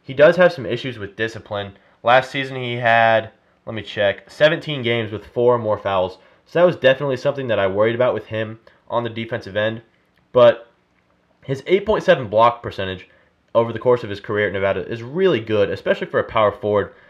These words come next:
a guy who's a secondary rim protector. And he has that ability to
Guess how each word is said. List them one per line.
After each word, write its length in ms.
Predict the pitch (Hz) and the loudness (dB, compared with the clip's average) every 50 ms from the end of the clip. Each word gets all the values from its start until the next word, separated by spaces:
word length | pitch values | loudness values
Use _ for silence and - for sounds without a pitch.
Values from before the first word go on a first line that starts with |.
| _ - | _ -4
a 40 | 117 | 2
guy 160 | 123 117 120 | 4 4 4
who's 120 | 120 98 | 4 2
a 40 | 101 | -2
secondary 540 | - - 131 113 - 113 107 104 101 101 98 | -4 -2 -2 0 0 0 0 2 2 2 2
rim 200 | 90 98 98 95 | 0 -2 -4 -6
protector. 560 | 82 95 - 95 90 85 - 95 95 90 - _ _ _ _ _ - | -8 -10 -6 -6 -6 -6 -6 -6 -8 -8 -10 _ _ _ _ _ -4
And 280 | 113 120 120 117 113 - _ _ _ _ _ | -2 -2 -2 -2 -4 -10 _ _ _ _ _
he 140 | - 143 147 | -8 -2 2
has 200 | 170 196 208 185 | 4 4 6 6
that 140 | 214 190 | 4 2
ability 500 | 151 117 104 117 123 135 147 156 165 165 | 2 2 2 2 2 2 2 0 -2 -4
to 480 | 156 - - - 147 131 120 110 98 85 | -6 -10 -12 -8 -6 -4 -4 -6 -6 -10